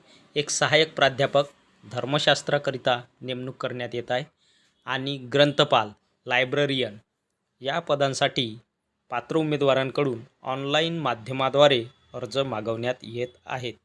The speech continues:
तर दिलेल्या पदांसाठी, वर दिलेल्या पदांसाठी पात्र उमेदवारांकडून ऑनलाइन माध्यमाद्वारे, ऑनलाइन पद्धतीने अर्ज, ॲप्लिकेशन या ठिकाणी मागवण्यात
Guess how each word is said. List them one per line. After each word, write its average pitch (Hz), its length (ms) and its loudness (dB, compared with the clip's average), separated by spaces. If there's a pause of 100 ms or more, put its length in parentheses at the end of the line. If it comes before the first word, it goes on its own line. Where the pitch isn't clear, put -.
(480)
तर 139 120 -8
दिलेल्या 131 640 0 (560)
पदांसाठी, 139 720 0 (300)
वर 143 180 -2
दिलेल्या 131 380 -6
पदांसाठी 123 680 -2 (720)
पात्र 135 260 -4
उमेदवारांकडून 127 880 -2 (480)
ऑनलाइन 143 540 -4
माध्यमाद्वारे, 123 960 2 (760)
ऑनलाइन 143 360 -6
पद्धतीने 127 720 -8 (380)
अर्ज, 135 300 -4
ॲप्लिकेशन 123 720 -6
या 117 100 -8
ठिकाणी 113 340 -10
मागवण्यात 107 520 -12